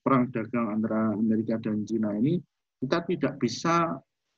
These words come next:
menceritakannya secara, eh, tiba-tiba, tiba-tiba ada perang dagang antara Cina dan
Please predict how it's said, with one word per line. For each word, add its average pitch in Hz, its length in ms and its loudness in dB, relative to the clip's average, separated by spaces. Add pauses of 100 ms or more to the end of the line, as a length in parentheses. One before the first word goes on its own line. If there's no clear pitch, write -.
(800)
menceritakannya 147 960 4 (840)
secara, 139 480 2
eh, 120 400 0
tiba-tiba, 123 640 2
tiba-tiba 117 440 -2 (120)
ada 131 480 0 (440)
perang 139 240 2
dagang 120 400 2
antara 120 240 4
Cina 123 400 2
dan 107 200 -4